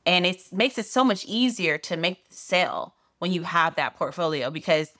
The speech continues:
when you don't have one, it's more so like, "Oh, um, here's a picture that you found on Pinterest, on Instagram. I could do this, or I can do that." And it's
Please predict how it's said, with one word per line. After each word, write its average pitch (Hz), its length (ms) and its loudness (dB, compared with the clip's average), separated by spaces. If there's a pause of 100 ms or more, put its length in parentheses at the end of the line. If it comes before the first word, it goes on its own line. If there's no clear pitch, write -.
(180)
when 190 180 0
you 185 80 0
don't 214 360 2
have 180 260 2
one, 165 340 0 (580)
it's 185 180 -2
more 185 260 4
so 185 240 2
like, 175 340 0
"Oh, 285 480 2
um, 233 420 0 (200)
here's 285 280 -2
a 320 80 0
picture 262 480 0
that 220 160 0
you 202 200 -6
found 196 320 0
on 196 140 -2
Pinterest, 190 380 -6
on 175 140 -2
Instagram. 180 380 -2
I 226 80 2
could 269 160 -4
do 226 140 -2
this, 202 360 -2
or 180 180 2
I 196 100 0
can 233 160 -8
do 220 180 -4
that." 190 280 0 (380)
And 202 160 2
it's - 460 -8